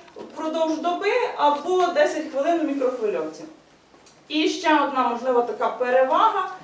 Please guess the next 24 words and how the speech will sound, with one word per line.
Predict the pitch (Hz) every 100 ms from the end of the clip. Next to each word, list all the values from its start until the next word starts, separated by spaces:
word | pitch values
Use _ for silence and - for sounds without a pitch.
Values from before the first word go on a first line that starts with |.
| - -
це | 330 320 -
самозастигаюча | - 339 339 330 311 294 294 294 277 262
глина | 262 294 381 403 - - -
дешевша, | 302 311 - - 254 233 - 320 311 - - - -
е, | 247 240 240
ніж | 262 349 -
полімерна | - 311 294 254 190 180 -
глина, | 180 170 170 -
тобто | 285 330
вона | 440
доступніша | 302 311 - 349 339 320 311 294 262 240 240 220
для | 240 233 240
використання. | 233 - 220 214 208 175 160 156 - - - - -
Е, | - -
але | - 427
це | - 339 339
вже, | 330 302 294 277 -
ну, | 359 262 -
робота | 508 - 403 415 370
з | 359
нею, | 392 523 508 403
в | -
принципі, | 392 453 453 381 - 330 311 233
м, | 277